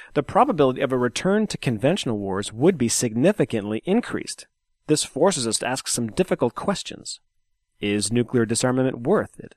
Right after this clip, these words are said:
if the possibility of conventional war becomes ten times greater? What about a hundred times greater? And given that nuclear war is more of a deterrent than a tactical weapon, can such a calculation even be made?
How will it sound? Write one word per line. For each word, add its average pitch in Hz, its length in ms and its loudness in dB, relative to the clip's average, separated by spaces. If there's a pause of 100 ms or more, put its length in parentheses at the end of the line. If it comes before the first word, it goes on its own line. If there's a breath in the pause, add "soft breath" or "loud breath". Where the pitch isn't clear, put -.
(100)
if - 160 -8
the 120 80 -4
possibility 123 640 2
of 104 100 -2
conventional 117 540 0
war 98 220 -4
becomes 127 360 -2
ten 104 320 -4
times 98 320 -8
greater? - 420 -4 (680)
What 185 100 -4
about 190 140 2
a 151 40 0
hundred 277 300 2
times 76 260 -6
greater? - 360 -10 (960 loud breath)
And 160 120 2
given 226 200 6
that 180 80 4
nuclear 170 280 8
war 147 200 8
is 113 100 2
more 147 300 6
of 123 80 4
a 117 60 0
deterrent 113 560 -2 (120)
than 110 140 -4
a 107 80 -6
tactical 143 500 -6
weapon, 98 320 -6 (140)
can 202 300 0
such - 260 0
a 175 40 -4
calculation 117 640 0
even 104 220 -4
be 92 180 -10
made? 120 460 -4